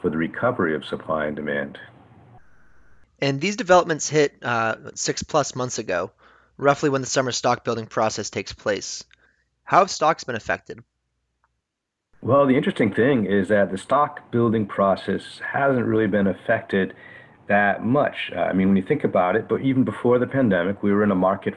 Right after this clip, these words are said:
Speaker 1: for more than two years that was long, which means we keep, uh, gradually building stocks year on year. And that happened once again in, uh, twenty twenty, at least so far. So we've had three years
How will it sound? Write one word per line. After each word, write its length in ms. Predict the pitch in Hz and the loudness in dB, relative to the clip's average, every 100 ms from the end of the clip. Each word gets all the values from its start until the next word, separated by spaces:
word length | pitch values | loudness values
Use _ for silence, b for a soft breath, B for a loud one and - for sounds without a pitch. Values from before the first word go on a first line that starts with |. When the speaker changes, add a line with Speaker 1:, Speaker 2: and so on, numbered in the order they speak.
| - | -2
Speaker 1:
for 60 | |
more 220 | 90 110 127 | 2 4 2
than 100 | 95 | 0
two 160 | - | -2
years 420 | 82 85 85 90 - B B B - | -2 0 0 -2 -12 B B B 0
that 260 | 87 85 | 2 2
was 180 | 85 82 | 0 0
long, 380 | 95 98 85 85 | 2 2 2 -2
which 180 | 82 92 | -4 0
means 400 | 90 90 87 98 | 2 2 -2 -6
we 80 | |
keep, 340 | 92 110 104 - 104 | -4 0 -2 -2 -2
uh, 120 | 90 | 0
gradually 640 | 95 92 90 - _ 90 80 76 | 2 0 0 -6 _ -6 -6 0
building 440 | 101 107 95 87 - | 0 2 0 -2 -6
stocks 540 | - 87 82 82 - - B B B - | -4 -2 -2 -4 -12 -14 B B B -2
year 240 | 92 90 | 2 2
on 160 | 85 82 | 2 0
year. 420 | 104 113 85 104 B B B - | 0 2 2 -2 B B B -2
And 360 | 90 95 98 B B | 2 2 2 B B
that 240 | 87 95 - | 0 2 0
happened 600 | 107 107 - 107 101 - | -2 -2 0 0 0 0
once 320 | 107 110 - | 0 0 0
again 380 | 104 107 110 117 | 0 2 2 0
in, 400 | - 101 101 101 | -4 0 2 4
uh, 140 | 95 | 2
twenty 360 | 98 - 110 110 | 0 -2 0 0
twenty, 460 | - 110 139 101 82 | 0 0 2 2 0
at 60 | |
least 180 | 98 104 | 0 0
so 160 | 107 131 | 0 2
far. 260 | 87 78 - | 0 0 -2
So 220 | 92 90 B B B | -2 -2 B B B
we've 160 | - 110 | -4 0
had 220 | 104 - | -2 -2
three 280 | - 139 160 | -2 0 0
years 520 | 117 123 104 92 - | 2 2 2 0 -8